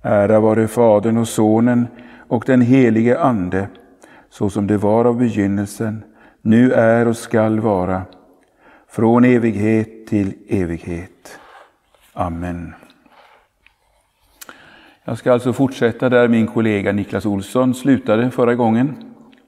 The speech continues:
Och så är nu frågan, hur lyder det fjärde budet? Jo, hedra din far och din mor, för att det går, så att det går dig väl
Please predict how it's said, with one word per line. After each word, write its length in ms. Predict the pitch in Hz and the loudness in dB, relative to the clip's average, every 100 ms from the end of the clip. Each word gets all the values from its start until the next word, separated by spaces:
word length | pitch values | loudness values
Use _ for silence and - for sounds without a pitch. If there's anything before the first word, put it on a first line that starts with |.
| _ _ _ _ - _ _ | _ _ _ _ -20 _ _
Och 60 | - | -10
så 120 | 131 | -4
är 80 | 123 | -2
nu 100 | 123 | 0
frågan, 400 | 127 104 107 101 | 0 0 0 -2
hur 160 | 107 | -2
lyder 300 | 104 104 92 | 0 -2 -2
det 100 | 90 | -6
fjärde 500 | - - 104 95 90 | -6 -2 0 0 -2
budet? 720 | 90 95 90 87 - - - - _ _ | -4 -4 -4 -8 -10 -20 -20 -20 _ _
Jo, 340 | - 90 98 123 - - - - _ | -10 -4 -4 -6 -12 -20 -20 -20 _
hedra 460 | - 113 98 107 110 | -2 0 2 2 2
din 200 | 120 120 | 2 0
far 360 | 113 104 123 | 2 2 2
och 80 | 123 | 0
din 160 | 123 117 | 0 0
mor, 300 | 107 131 135 - - - - - - _ - | 0 -2 -8 -18 -20 -20 -20 -20 -20 _ -6
för 180 | 117 | 0
att 160 | 117 113 | 0 0
det 100 | 123 | -4
går, 440 | 113 117 123 - | 0 0 0 -6
så 200 | - 131 | -6 0
att 120 | 117 113 | 0 -2
det 80 | |
går 240 | 120 117 113 | -2 0 2
dig 160 | 110 | 2
väl 400 | 101 98 110 123 | 2 2 0 -4